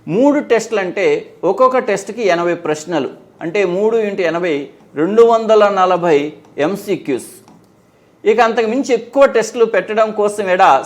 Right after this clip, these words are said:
సిలబస్ లేదు. ఒక రెండు వందల నలభై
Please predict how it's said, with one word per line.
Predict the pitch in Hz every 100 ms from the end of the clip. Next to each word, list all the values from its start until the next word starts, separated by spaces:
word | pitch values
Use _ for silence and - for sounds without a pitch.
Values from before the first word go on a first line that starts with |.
| -
సిలబస్ | 220 240 254 254
లేదు. | 180 190 185 - - - _ _ _ _ _ _ _ _ -
ఒక | 202
రెండు | 247 226 247
వందల | 262 262 254 254 247
నలభై | 226 214 220 208